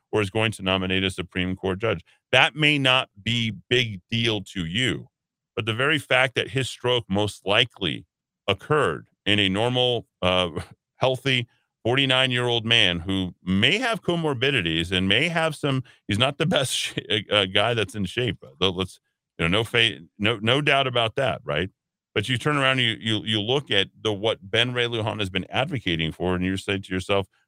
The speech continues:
"Do I wanna go down the same road that Ben Ray Lujan is, is, is doing? Do we have a right to know what he did, you know, the prior six weeks, uh, prior to having the stroke?"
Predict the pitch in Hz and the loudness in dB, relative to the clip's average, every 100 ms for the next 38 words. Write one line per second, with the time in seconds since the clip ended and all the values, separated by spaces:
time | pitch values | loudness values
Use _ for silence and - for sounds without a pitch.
0 | _ 98 127 160 139 104 104 117 107 104 | _ 2 2 2 -2 0 0 0 0 0
1 | 101 92 92 98 82 82 101 90 78 85 | -2 -2 0 0 0 0 0 -2 0 0
2 | 87 85 85 78 85 85 82 - 80 71 | 2 0 -2 -4 -2 -2 -4 -6 -6 -6
3 | - - 78 - 78 104 98 127 143 147 | -14 -10 -8 -4 -2 0 0 0 0 0
4 | 123 87 90 101 - 85 85 104 - _ | 0 2 2 2 -2 0 2 0 -4 _
5 | _ 101 90 - 127 98 87 101 123 - | _ -2 -2 -2 -4 0 2 2 0 -8
6 | _ _ _ 98 92 87 85 95 101 101 | _ _ _ 2 2 0 -2 2 2 2
7 | - 95 - 82 95 107 - 85 80 95 | -2 -6 -6 -2 -2 -2 -4 -2 0 2
8 | 87 85 78 87 85 82 101 98 | 0 2 0 -2 -6 -4 -2 0